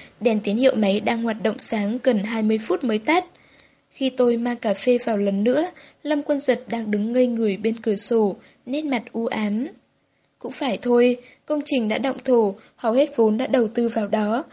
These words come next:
ngân hàng lúc này lại từ chối cho vay, công ty xoay sở thế nào? Không muốn quấy rầy anh ta, tôi đặt cốc cà phê xuống định quay ra. Anh ta đột nhiên hỏi, "Triệu Thi Ngữ đâu?"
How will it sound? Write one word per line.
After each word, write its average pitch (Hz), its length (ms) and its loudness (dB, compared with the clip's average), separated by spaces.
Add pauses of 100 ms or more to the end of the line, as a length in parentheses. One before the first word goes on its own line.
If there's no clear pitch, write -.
(260)
ngân 294 160 0
hàng 240 200 0
lúc 302 160 0
này 233 220 0
lại 202 240 -2
từ 208 200 -2
chối 202 200 -2
cho 262 180 0
vay, 254 380 4 (400)
công 226 180 -2
ty 226 240 -2
xoay 233 220 0
sở 226 200 2
thế 214 140 -2
nào? 220 480 0 (580)
Không 247 220 0
muốn 208 180 0
quấy 220 200 0
rầy 240 200 2
anh 254 180 0
ta, 269 380 0 (300)
tôi 240 200 0
đặt 214 260 -4
cốc 294 200 -2
cà 196 180 -6
phê 214 160 -4
xuống 208 360 -2
định 269 180 -4
quay 247 180 -2
ra. 247 420 -2 (960)
Anh 240 160 -10
ta 226 240 -4
đột 208 180 0
nhiên 226 200 -2
hỏi, 214 380 2 (840)
"Triệu - 200 0
Thi 254 120 0
Ngữ 240 240 0
đâu?" 262 280 6